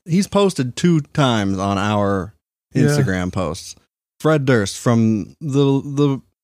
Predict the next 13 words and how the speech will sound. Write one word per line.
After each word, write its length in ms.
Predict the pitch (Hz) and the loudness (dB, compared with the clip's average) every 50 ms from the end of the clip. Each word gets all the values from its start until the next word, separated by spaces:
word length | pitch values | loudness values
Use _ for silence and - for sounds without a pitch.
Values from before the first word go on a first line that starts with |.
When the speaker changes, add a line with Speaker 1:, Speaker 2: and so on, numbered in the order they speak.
| _ _ _ - | _ _ _ -6
Speaker 1:
rap 280 | 165 151 151 143 135 131 | -2 0 2 2 2 2
metal 280 | 127 117 110 104 101 | 2 2 2 0 0
band, 560 | 98 98 104 101 101 98 98 95 92 90 - - _ _ _ _ | -2 -2 -2 -2 -2 -2 -2 -4 -6 -6 -10 -16 _ _ _ _
the 80 | - 120 | -2 0
new 180 | 120 131 131 | 2 2 2
metal 300 | 123 117 113 107 104 104 101 | 2 2 2 0 0 0 0
rap 280 | 104 110 113 117 117 | 2 2 2 2 0
metal 280 | 120 110 104 101 98 90 | -2 -4 -4 -4 -4 -6
band. 480 | 85 90 90 90 87 71 85 87 - - - | -6 -8 -10 -10 -10 -12 -14 -14 -12 -6 -2
Speaker 2:
Limp 260 | 165 165 165 147 143 | 0 0 0 0 0
Bizkit. 260 | - 170 165 151 151 | 0 0 0 0 2
Speaker 1:
Limp 220 | 165 170 156 147 143 | 2 2 2 2 0
Bizkit. 380 | 113 92 - - - 80 64 | -2 -2 -4 -6 -8 -10 -12